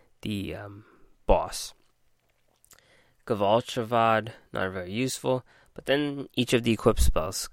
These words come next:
Gallatin, you need Arthur Duder, you need Caliburn, you need Noble Arms of Destiny, you need Glory to the Noble Knights, you need. So, pretty much this puts away the need to buy Crusaders Battlegrounds. This was,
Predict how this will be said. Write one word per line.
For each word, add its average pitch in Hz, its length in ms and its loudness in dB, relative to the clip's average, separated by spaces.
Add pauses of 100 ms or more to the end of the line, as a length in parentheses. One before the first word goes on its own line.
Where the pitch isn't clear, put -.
Gallatin, 92 640 2
you 95 100 -6
need 95 260 -6 (260)
Arthur 110 280 6
Duder, 101 360 4
you 87 140 -4
need 90 280 -6 (360)
Caliburn, 104 600 8
you 92 100 -6
need 92 280 -8 (680)
Noble 113 280 8
Arms 104 260 6
of 107 60 -8
Destiny, 95 420 0
you 90 60 -10
need 90 220 -12 (380)
Glory 123 300 8
to 104 80 0
the 104 40 2
Noble 104 240 4
Knights, 92 340 0
you 92 60 -8
need. 85 220 -12
So, 107 260 2 (760)
pretty 185 180 0
much 175 240 0
this 151 180 -4
puts - 380 -6
away 113 480 4
the 113 80 2
need 107 300 -2
to - 100 -6
buy 95 260 2
Crusaders 110 480 0
Battlegrounds. 107 600 2 (360)
This - 300 4
was, 151 300 0